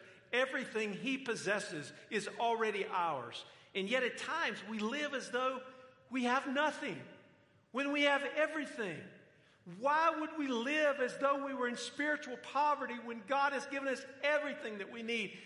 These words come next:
pertaining to life and godliness? He's given us the greatest treasure of all through his only Son. And we have a heritage of joy that we can't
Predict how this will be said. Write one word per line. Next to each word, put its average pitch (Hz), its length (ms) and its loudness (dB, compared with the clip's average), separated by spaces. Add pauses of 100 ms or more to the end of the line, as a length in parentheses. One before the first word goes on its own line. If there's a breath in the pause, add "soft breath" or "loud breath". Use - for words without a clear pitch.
(140 loud breath)
pertaining 262 480 0
to 226 100 0
life 220 320 4
and 214 140 -8
godliness? 208 520 2 (220 loud breath)
He's 269 160 -2
given 302 240 0
us 285 100 -2
the 254 120 -4
greatest 285 520 0
treasure 269 380 0
of 220 100 0
all 240 240 2
through 226 200 -8
his 226 180 -4
only 220 300 -2
Son. 208 440 -6 (760 loud breath)
And 180 120 -4
we 233 120 2
have 233 140 2
a 214 60 2
heritage 247 640 -2
of 175 100 -4 (140)
joy 208 600 -2 (440 loud breath)
that 214 140 2
we 226 100 -6
can't 277 340 -6